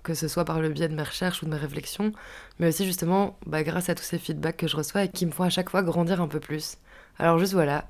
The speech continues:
un tout grand merci pour tout ça. Et maintenant, on peut commencer. Sans aucune transition, je propose qu'on commence directement à parler de la thématique de cet épisode qui concerne la dépendance affective. Alors le monde relationnel me passionne vraiment, et ça fait déjà un petit temps que je voulais sortir cet épisode sur ce sujet-là,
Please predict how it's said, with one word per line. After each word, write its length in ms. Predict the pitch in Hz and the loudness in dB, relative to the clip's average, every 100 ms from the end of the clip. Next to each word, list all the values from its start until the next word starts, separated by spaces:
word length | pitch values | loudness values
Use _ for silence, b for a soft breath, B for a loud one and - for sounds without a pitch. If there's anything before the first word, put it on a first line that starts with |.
| - | -4
un 120 | 170 | -4
tout 160 | 151 185 | -2 0
grand 140 | 185 | 2
merci 300 | 190 190 - | 2 2 -2
pour 200 | 190 175 | -6 -6
tout 120 | - 160 | -8 -8
ça. 240 | - 143 - - - | -4 -6 -8 -16 -2
Et 80 | 190 | 2
maintenant, 280 | 175 170 180 | 4 4 2
on 60 | |
peut 140 | 175 175 | 0 -2
commencer. 540 | 165 151 143 - - - _ B B B B | 0 0 -2 -6 -10 -12 _ B B B B
Sans 380 | - - 220 202 | -4 6 8 8
aucune 260 | 226 247 254 | 4 2 -2
transition, 760 | - 208 175 180 - - 147 175 | 2 2 2 -2 -4 -6 -6 -4
je 60 | |
propose 380 | 175 - - 208 | -4 -2 -2 0
qu'on 80 | 190 | 0
commence 280 | 147 156 185 | 0 0 2
directement 440 | 165 160 156 196 | 0 0 0 0
à 40 | |
parler 220 | 180 156 196 | 0 0 0
de 60 | |
la 100 | 151 | 0
thématique 460 | - 180 160 - 202 | 0 2 2 0 -2
de 80 | 156 | -2
cet 240 | 143 - | -2 -4
épisode 600 | 202 143 135 160 175 - - | -2 -4 -2 -2 -2 -8 -12
qui 220 | - 185 - | -6 -6 -2
concerne 540 | - 208 160 170 185 - | 2 4 4 0 -2 -4
la 120 | 147 | -4
dépendance 460 | 139 165 156 170 - | -4 -2 -2 -2 -2
affective. 680 | 196 180 - - - - 139 139 - b b b b - | -2 -2 -8 -12 -10 -10 -10 -16 -20 b b b b -2
Alors 180 | 156 147 | 0 2
le 80 | 147 | 2
monde 240 | 175 202 | 2 2
relationnel 460 | 165 156 165 180 190 | 2 2 2 2 2
me 80 | |
passionne 340 | 156 147 151 143 | 0 -4 -6 -6
vraiment, 540 | 135 143 165 165 151 - - | -6 0 2 2 0 -4 -8
et 80 | |
ça 120 | 147 143 | -6 -2
fait 120 | 147 | 0
déjà 120 | 156 | 2
un 100 | 156 | 0
petit 160 | 156 185 | 0 2
temps 140 | 214 | 2
que 60 | 196 | 4
je 60 | |
voulais 120 | 175 | 4
sortir 340 | 170 170 - 196 | 2 -2 -4 -4
cet 120 | - | -4
épisode 320 | 170 143 165 | -6 -2 0
sur 140 | 160 - | -2 -6
ce 120 | - | -8
sujet-là, 480 | - 143 143 147 | -8 -4 -2 -2